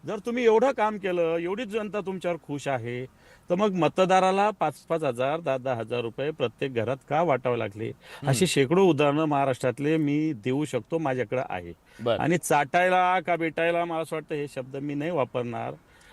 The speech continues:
Speaker 1: जर आम्ही चाटायला नसू तर आम्हाला का घाबरता, हा एक माझा प्रश्न आहे.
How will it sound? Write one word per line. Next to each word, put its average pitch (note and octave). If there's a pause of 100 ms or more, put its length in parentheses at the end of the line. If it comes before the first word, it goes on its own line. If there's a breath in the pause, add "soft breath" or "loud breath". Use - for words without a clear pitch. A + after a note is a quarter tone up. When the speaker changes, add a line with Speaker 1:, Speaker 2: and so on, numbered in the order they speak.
(140)
Speaker 1:
जर E3+
आम्ही F3+
चाटायला E3
नसू E3+
तर F#3+
आम्हाला G3
का F#3
घाबरता, D3+
हा B2+
एक C3
माझा C3
प्रश्न A#2
आहे. G#2